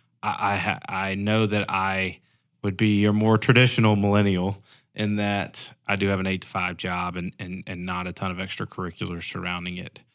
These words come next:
Um, so what would it look like from an experience standpoint with my family as my daughter grows older? How do I make sure that I make the time necessary for her, uh,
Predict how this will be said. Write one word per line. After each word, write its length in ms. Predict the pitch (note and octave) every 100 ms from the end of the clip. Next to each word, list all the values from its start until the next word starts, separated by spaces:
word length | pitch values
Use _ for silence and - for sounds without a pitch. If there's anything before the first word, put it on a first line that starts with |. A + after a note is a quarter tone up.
| _ _ -
Um, 200 | F#2 F#2
so 160 | - A#2
what 220 | A2 A2
would 100 | A2
it 100 | -
look 240 | G2+ G2
like 160 | G2 F#2
from 160 | -
an 60 | F#2+
experience 720 | F#2+ - - G2+ G2+ F#2+ F#2
standpoint 600 | - - F#2 F#2 - F#2+
with 200 | D#2 F#2 -
my 100 | F2+
family 500 | - F2+ F#2 F2+ F2+
as 100 | F#2
my 140 | F#2
daughter 360 | F2 F#2+ F#2+ F#2
grows 360 | F2+ F2+ F2
older? 340 | F2+ F2+ F2+ E2+ - - _
How 180 | - G2
do 80 | G#2
I 100 | G2+
make 260 | G2 G2
sure 220 | - -
that 160 | F#2+ F#2
I 60 | F2+
make 300 | F#2 F#2+ -
the 80 |
time 480 | - - G2 G2 G2
necessary 600 | F#2 F2+ - - F#2 F2+
for 160 | F2+ -
her, 440 | - F#2+ F2 E2 - _ _ _ _
uh, 360 | F#2 F2 F2+